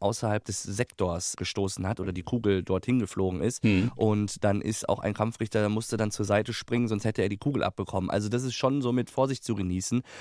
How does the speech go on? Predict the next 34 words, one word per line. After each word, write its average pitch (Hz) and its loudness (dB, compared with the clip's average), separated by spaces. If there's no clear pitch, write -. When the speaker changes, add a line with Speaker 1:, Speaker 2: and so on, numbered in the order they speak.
Speaker 1:
Und 110 2
vor - 2
allen 101 2
Dingen 107 0
ja 104 0
auch - 0
gerade 104 0
im 104 0
olympischen 110 0
Sport, 98 0
wenn 98 0
da 98 2
der 113 2
Speer 110 0
so 107 -2
ein 98 0
bisschen 101 -2
nach 104 2
links 117 0
oder 95 -2
rechts - -4
weggeht, 98 -4
die 107 -4
werfen 95 -2
ja 92 -2
über 98 2
neunzig 95 -2
Meter. 101 2
Und 90 -2
wenn 92 -2
der 98 0
dann 95 0
zum - -6
Beispiel 92 -2